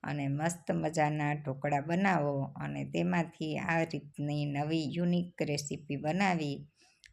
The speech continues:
અને તમારા બાળકોને અને ઘરનાને ખવડાવજો.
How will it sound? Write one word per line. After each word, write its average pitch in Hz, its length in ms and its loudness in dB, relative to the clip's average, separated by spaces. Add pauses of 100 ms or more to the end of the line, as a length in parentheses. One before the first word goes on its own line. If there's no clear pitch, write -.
અને 156 240 -4
તમારા 147 480 0
બાળકોને 160 840 0
અને 143 240 -4
ઘરનાને 147 640 -2
ખવડાવજો. 180 760 0